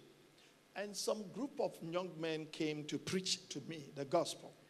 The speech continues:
And they said something like, "You are a sinner, you need to repent." I said, "What? I'm a sinner?" I started serving mass. I'm not here to,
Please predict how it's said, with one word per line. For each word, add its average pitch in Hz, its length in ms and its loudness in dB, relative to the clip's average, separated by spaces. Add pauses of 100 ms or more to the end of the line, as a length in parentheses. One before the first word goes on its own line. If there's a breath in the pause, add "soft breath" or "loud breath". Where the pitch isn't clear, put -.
(760 loud breath)
And 269 140 -4
they 285 80 -2
said 320 320 0
something 175 640 2
like, 143 380 0 (280)
"You 160 200 6
are 151 80 8
a 151 80 4
sinner, 185 520 2
you 143 200 -2
need 156 260 -4
to 135 340 -2 (320 loud breath)
repent." 147 840 0 (400)
I - 40 -18
said, - 180 -8 (260)
"What? - 400 -6 (1900)
I'm 202 140 2
a 202 80 6
sinner?" 233 380 4 (2000)
I 254 140 -2
started 294 460 2
serving 247 600 2
mass. 220 420 0
I'm 226 280 2
not 269 200 -2
here 220 300 2
to, 151 680 0